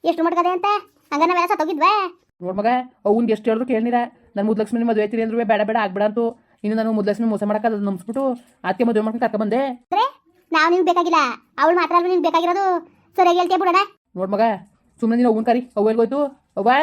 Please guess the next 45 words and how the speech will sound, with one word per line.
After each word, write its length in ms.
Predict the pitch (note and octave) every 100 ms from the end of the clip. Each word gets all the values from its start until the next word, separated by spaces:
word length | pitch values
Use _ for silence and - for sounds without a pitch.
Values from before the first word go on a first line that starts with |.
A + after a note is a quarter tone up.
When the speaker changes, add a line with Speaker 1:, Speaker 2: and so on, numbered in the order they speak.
| E4 _ _ -
Speaker 2:
ಅವ್ವ. 120 | A3+ C4+ G#3+ G3 -
Speaker 1:
ಅಯ್ಯೋ 220 | F4 D#4 C#4
ಮುಂಡೆ 200 | C#4+ D4
ಮಗನೇ, 260 | D#4 E4 F#4 G#4+ F#4 - -
ನಿನ್ 140 | D4
ಕೇಳ್ 160 | D#4+ E4
ಬಂದ್ 120 | E4+
ಹೋಗ, 140 | F4+ F#4+ A4 G#4+ - -
ನಿನ್ 120 | D#4+
ಬರ್ಬಾರ್ 280 | D4 D#4+ D#4+
ಬಂದ್ 160 | F4
ಹೋಗ. 140 | F4+ G#4 A4+ G#4+ - _
ಅಯ್ಯೋ 200 | D#4+ F4+ F#4+ G#4 G#4+ F4
ಮುಂಡೆ 140 | E4+
ಮಗನೇ, 160 | F#4 F#4+
ಯಾಕೋ 300 | F4+ G4 G4+
ನಿಂಗ್ 160 | G4+
ಹೊಟ್ಟೆ 140 | G4 F#4
ಉರ್ಸಿಯೇ? 300 | F#4 G4+ G#4 A#4 B4 A#4+ - -
ಅಯ್ಯೋ 120 | F#4 E4
ಆಯ್ಕಿಲ್ಲ 200 | D#4+ E4
ಕಣಪ್ಪ, 200 | E4+ F4
ಆಯ್ಕಿಲ್ಲ. 260 | E4 D#4+ F#4 G#4+ F#4 - -
ಅಲ್ಲ 120 | D#4 E4
ಕಣ 100 | F4
ಮುಂಡೆ 140 | E4+
ಮಗನೇ, 260 | E4+ F4 F#4 G4 G4+
ಬೇಡ 220 | F4+ E4+
ನಿಲ್ವ 180 | F#4 F#4+ F#4
ತೊಡ್ದಲ್ 240 | F4 F4+
ಮುಂಡೆ, 140 | F#4
ಯಾಕೋ 240 | G4 D#4+ E4
ಮದುವೆ 140 | E4
ಮಾಡ್ಕೊಂಡಿದೀ? 440 | D#4+ D#4 D#4 D4+ F4 G4 F4 - -
ನಿನ್ 120 | D#4+
ಬುಡಕ್ಕೆ 260 | D#4+ D#4+ D#4+
ನಾನು 200 | E4 E4 D4 D4 -
ಓಲ 120 | E4+ F4
ನಿನ್ 160 | F4+
ಕರ್ದಿ, 300 | F4 E4 E4+ G#4 F#4 - -
ಓಲ 100 | F#4
ಮನೆ 160 | F#4+ F#4
ದಚ್ಕೆ. 280 | G4 G4 G#4+ A#4 A4 - -
Speaker 2:
ಅವ್ವ, 100 | A#3+ B3 _ -
ನೋಡವ್ವ, 180 | G3 G#3